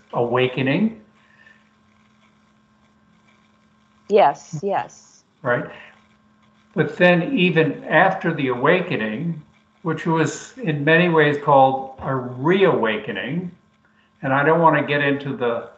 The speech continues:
Speaker 1: nuances here. I just want to stay it in a personal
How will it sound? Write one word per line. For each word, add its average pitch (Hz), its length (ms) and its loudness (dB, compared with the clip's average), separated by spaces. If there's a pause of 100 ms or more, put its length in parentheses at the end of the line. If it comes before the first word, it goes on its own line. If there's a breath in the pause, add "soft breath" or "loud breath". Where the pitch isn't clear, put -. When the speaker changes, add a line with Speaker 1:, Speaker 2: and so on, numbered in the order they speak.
(760)
Speaker 1:
nuances 123 720 0
here. 113 240 -4
I 127 80 -4
just 151 180 -6
want 135 340 -2
to - 80 -20
stay 139 300 0
it 131 100 2
in 120 180 0
a 117 60 -4
personal 123 720 -2